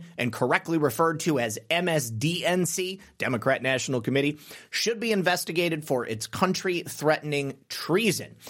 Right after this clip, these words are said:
Now, President Trump specifically taking aim at this company for their relentless pushing of the continued hoax that is known as Russiagate, a conspiracy theory perpetrated by Hillary Clinton and her campaign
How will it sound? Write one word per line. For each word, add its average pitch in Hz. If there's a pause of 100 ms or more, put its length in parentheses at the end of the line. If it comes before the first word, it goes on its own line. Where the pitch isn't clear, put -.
(220)
Now, 151
President 202
Trump 180
specifically 165
taking 170
aim 160 (120)
at 175
this 147
company 156
for 143
their 143
relentless 160
pushing 202 (180)
of 156
the 156
continued 175
hoax 170
that 156
is 127
known 156
as 151
Russiagate, 131
a 151
conspiracy 180
theory 127 (260)
perpetrated 190
by 160
Hillary 185
Clinton 175
and 160
her 160
campaign 151